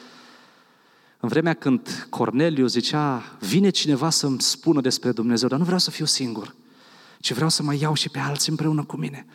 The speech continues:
Și a invitat prieteni. Era acolo când a ajuns Petru, era Petru împreună cu șase frați din Iope, ei șapte credincioși și o mare adunare, nu știu, câteva zeci de oameni poate,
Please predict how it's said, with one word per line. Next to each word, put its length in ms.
Și 140
a 20
invitat 600
prieteni. 680
Era 180
acolo 280
când 180
a 80
ajuns 320
Petru, 280
era 240
Petru 360
împreună 320
cu 100
șase 280
frați 220
din 120
Iope, 280
ei 100
șapte 400
credincioși 640
și 200
o 100
mare 360
adunare, 520
nu 80
știu, 200
câteva 300
zeci 240
de 80
oameni 240
poate, 320